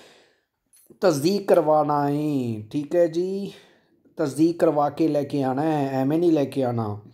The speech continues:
ਠੀਕ ਹੈ ਜੀ, ਤੇ ਇਸ ਦੇ ਸੰਬੰਧ ਦੇ ਵਿੱਚ ਵਿਸ਼ੇ, ਵੱਧ ਜਾਣਕਾਰੀ ਤੁਹਾਨੂੰ ਐਜੂਕੇਸ਼ਨ ਰਿਕਰੂਟਮੈਂਟ ਬੋਰਡ ਦੀ ਸਾਈਟ 'ਤੇ ਮਿਲ ਜੂਗੀ। ਕਲੀਅਰ ਹੈ? ਚਲੋ ਅੱਗੇ ਹੁਣ ਕਿਵੇਂ ਕਾਉਂਸਲਿੰਗ ਹੋਣੀ ਹੈ ਜੀ। ਪਹਿਲਾਂ ਤਾਂ, ਸਭ ਤੋਂ ਪਹਿਲਾਂ ਉਹਨਾਂ ਨੇ ਜਨਰਲ ਕੈਟਾਗਰੀ ਦੀ ਕਾਉਂਸਲਿੰਗ ਕਰਨੀ ਹੈ। ਜਿਹੜੇ ਇੱਕ ਤੋਂ ਪੰਜਾਹ ਤੱਕ ਜਿਨ੍ਹਾਂ ਦਾ ਲੜੀ ਨੰਬਰ,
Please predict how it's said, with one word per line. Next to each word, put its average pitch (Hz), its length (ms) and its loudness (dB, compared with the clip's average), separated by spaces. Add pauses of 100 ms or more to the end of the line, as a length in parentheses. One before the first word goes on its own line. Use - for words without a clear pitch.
(460)
ਠੀਕ 175 220 -8
ਹੈ 190 80 4
ਜੀ, 196 300 -2 (220)
ਤੇ 190 120 -2
ਇਸ 151 140 2
ਦੇ 175 160 2
ਸੰਬੰਧ 175 300 -2
ਦੇ 190 140 0
ਵਿੱਚ 170 220 -2
ਵਿਸ਼ੇ, 165 560 0
ਵੱਧ 160 360 2
ਜਾਣਕਾਰੀ 151 540 0
ਤੁਹਾਨੂੰ 147 340 -2
ਐਜੂਕੇਸ਼ਨ 143 440 -2
ਰਿਕਰੂਟਮੈਂਟ 139 480 -2
ਬੋਰਡ 131 240 0
ਦੀ 151 140 2
ਸਾਈਟ 127 340 0
'ਤੇ 135 140 -2
ਮਿਲ 113 200 -2
ਜੂਗੀ। 107 360 -4
ਕਲੀਅਰ 190 400 4
ਹੈ? 196 240 2 (300)
ਚਲੋ 165 380 -6 (320)
ਅੱਗੇ 156 220 2
ਹੁਣ 185 240 0
ਕਿਵੇਂ 180 340 2
ਕਾਉਂਸਲਿੰਗ 147 500 -2
ਹੋਣੀ 127 300 -4
ਹੈ 123 60 -4
ਜੀ। 127 140 -4
ਪਹਿਲਾਂ 175 340 2
ਤਾਂ, 180 80 -4
ਸਭ 165 100 -4
ਤੋਂ 185 160 -2
ਪਹਿਲਾਂ 170 240 2
ਉਹਨਾਂ 175 180 0
ਨੇ 180 120 -2
ਜਨਰਲ 139 340 0
ਕੈਟਾਗਰੀ 143 400 -2
ਦੀ 143 120 -2
ਕਾਉਂਸਲਿੰਗ 139 440 -6
ਕਰਨੀ 139 420 -4
ਹੈ। 165 160 -2
ਜਿਹੜੇ 156 280 -2
ਇੱਕ 165 380 -4
ਤੋਂ 170 200 0
ਪੰਜਾਹ 156 340 0
ਤੱਕ 165 340 -2
ਜਿਨ੍ਹਾਂ 170 440 -2
ਦਾ 180 80 0
ਲੜੀ 143 280 -2
ਨੰਬਰ, 147 320 -4